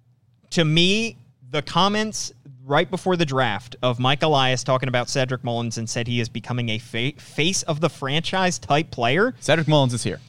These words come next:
Speaker 1: I mean, don't, I, I'm, you know, I try not to read too much into what G Ms say because they're always trying to throw smoke screens out there. However,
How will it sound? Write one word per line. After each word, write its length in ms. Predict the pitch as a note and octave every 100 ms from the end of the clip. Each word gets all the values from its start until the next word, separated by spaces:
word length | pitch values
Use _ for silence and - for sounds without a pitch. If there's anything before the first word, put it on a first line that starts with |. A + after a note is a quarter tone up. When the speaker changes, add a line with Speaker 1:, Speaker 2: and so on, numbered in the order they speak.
| -
Speaker 1:
I 80 | A3+
mean, 220 | B3 G#3 -
don't, 260 | A3 G#3+ -
I, 140 | G3+ -
I'm, 220 | G3 F3+
you 160 | F#3+ E3+
know, 180 | A#2+ A#2 - - -
I 100 | E3
try 220 | E3 F#3
not 180 | F3+ D#3+
to 80 | C#3
read 200 | C#3 C3
too 80 | C3+
much 240 | B2 A#2+
into 380 | B2 A2+ G#2+ G2+ - _ _ _ _ C3 B2+
what 220 | B2 B2 - C3+ -
G 180 | C#3 C3
Ms 120 | B2 A#2+
say 220 | A#2 A2+
because 240 | A2 A#2
they're 140 | A#2+ A#2
always 320 | A#2+ A#2+ -
trying 300 | - C3+ B2
to 40 |
throw 600 | A#2 A#2 A2+ A#2 A#2 A2+
smoke 340 | G#2+ - A2+ A2
screens 440 | - A2 G#2+ G#2
out 200 | G2+ G#2
there. 300 | G#2 G2+ G2+ - _ _
However, 640 | G#3 C4 A#3+ C#3+ A2+ A2+